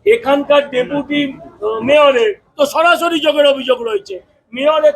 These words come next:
তো সরাসরি যোগের অভিযোগ রয়েছে। এই অভিযোগ তো সবাই জানে যে আরজি কর ভাঙার পেছনে অতীন ঘোষের নাম জলজল করে লেখা আছে। তার জন্যই হয়তো মুলতবি প্রস্তাবে গেলেন না,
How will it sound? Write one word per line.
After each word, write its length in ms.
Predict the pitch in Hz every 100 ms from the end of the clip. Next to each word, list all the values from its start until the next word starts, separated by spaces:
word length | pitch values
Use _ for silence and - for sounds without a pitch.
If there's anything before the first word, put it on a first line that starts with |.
| 302
তো 80 |
সরাসরি 480 | 277 311 330 320 320
যোগের 260 | 285 277 277
অভিযোগ 380 | 262 247 247 208
রয়েছে। 320 | 190 - _ _ _ _
এই 240 | 202 247 285
অভিযোগ 400 | 285 294 302 294
তো 120 | 311
সবাই 320 | 269 330 330 -
জানে 300 | 262 202 165 _ _ _
যে 260 | - 254 -
আরজি 460 | 202 240 254 240 262
কর 240 | 302 294
ভাঙার 460 | - 233 269 285 269
পেছনে 500 | 277 285 302 220 147 _ _ _
অতীন 460 | 208 240 285 285 277
ঘোষের 440 | 240 240 277 269
নাম 400 | 254 311 262 151 _ _ _ _ _
জলজল 460 | 240 254 277 339 330
করে 200 | 285 269
লেখা 280 | 240 165 151
আছে। 240 | 131 _ _ _ _ _ _ _ _ _ _ _ _ _ _ _ _ _ _ -
তার 240 | 254 254
জন্যই 420 | 285 311 320 339
হয়তো 300 | 320 311 320
মুলতবি 360 | 311 302 294 302
প্রস্তাবে 400 | 294 294 285 277
গেলেন 260 | 285 294
না, 180 | 277 226